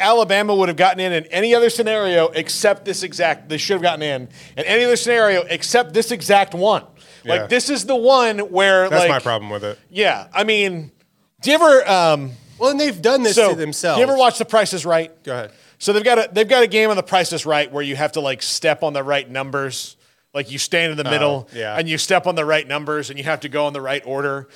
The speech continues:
Speaker 2: Mm-hmm.
Speaker 1: And if you, you know, you can get more chances if you guess the price of a can of soup, you know, and stuff like that. But so, like,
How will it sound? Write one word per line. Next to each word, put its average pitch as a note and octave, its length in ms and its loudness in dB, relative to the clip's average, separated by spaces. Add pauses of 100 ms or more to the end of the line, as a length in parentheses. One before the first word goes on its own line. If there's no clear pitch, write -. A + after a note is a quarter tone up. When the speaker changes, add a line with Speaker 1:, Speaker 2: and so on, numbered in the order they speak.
Speaker 2:
Mm-hmm. B2 180 -12
Speaker 1:
And D3 100 -4
if D3+ 100 -6
you, D3 240 -6
you E3 240 -4
know, C#3 120 0
you D#3 140 -6
can E3+ 80 -6
get E3+ 180 -2
more E3+ 200 0
chances E3+ 480 -6
if D3+ 160 -8
you D3 80 -10
guess C#3 320 -2
the C#3 140 -8
price C#3+ 520 -6
of C3+ 120 -6
a C3+ 40 -12
can C#3 300 -6
of C3 120 -4
soup, C3 380 -10 (300)
you F3 100 -6
know, D#3+ 100 0
and D#3 100 -6
stuff E3 180 0
like D3 220 0
that. C3+ 280 0
But D3 260 2 (340)
so, F3+ 640 2 (560)
like, F3 300 -2